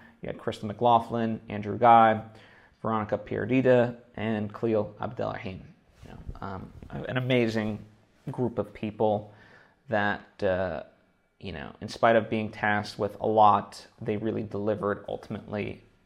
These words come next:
on screen as performers. And so I'm grateful for them. Um,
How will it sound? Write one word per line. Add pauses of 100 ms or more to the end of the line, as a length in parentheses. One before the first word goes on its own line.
(120)
on
screen
as
performers. (640)
And
so
I'm
grateful (140)
for
them. (1300)
Um,